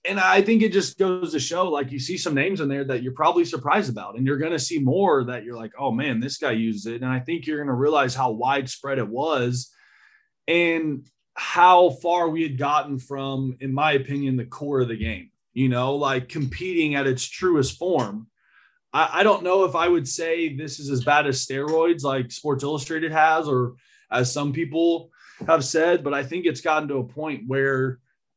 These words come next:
you've taken guys' natural ability and enhanced it to a point that is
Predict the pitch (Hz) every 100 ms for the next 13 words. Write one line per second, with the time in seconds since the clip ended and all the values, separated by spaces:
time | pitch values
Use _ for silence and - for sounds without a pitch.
0 | - 139 170 127 175 165 160 151 151 131
1 | 131 147 156 131 147 151 - 135 127 139
2 | 147 135 123 123 120 156 156 127 131 123
3 | 131 123 131 131 131 123 123 123 120 113
4 | 110 - - -